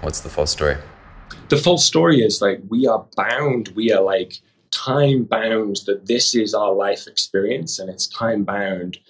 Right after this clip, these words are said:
Speaker 2: and that our experience of time is what time is. But time is many dimensions. It's like saying, "Oh, if we only saw the color red, all colors were red." You know,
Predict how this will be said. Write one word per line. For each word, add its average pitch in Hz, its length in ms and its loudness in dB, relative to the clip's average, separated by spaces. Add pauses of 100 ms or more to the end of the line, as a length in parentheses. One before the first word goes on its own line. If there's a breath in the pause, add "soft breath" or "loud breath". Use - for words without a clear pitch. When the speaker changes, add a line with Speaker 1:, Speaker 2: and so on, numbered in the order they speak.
(180)
Speaker 2:
and 101 120 2
that - 100 -4
our 113 240 2
experience 110 640 0
of - 100 -20
time 101 420 -2
is 101 520 0 (260)
what 98 280 0
time 98 360 -2
is. 113 500 2 (220 loud breath)
But - 120 -6
time 151 320 2
is 101 220 0
many 135 460 4
dimensions. 90 640 0
It's - 140 -4
like 123 180 2
saying, 104 500 2 (300 soft breath)
"Oh, 113 80 6
if 107 120 2
we 117 140 -2
only 123 240 2
saw 117 240 2
the - 60 -8
color - 300 0
red, 92 360 0 (720)
all 117 220 6
colors 117 380 4
were 92 100 -4
red." 135 360 -2 (280)
You 98 100 2
know, 151 240 2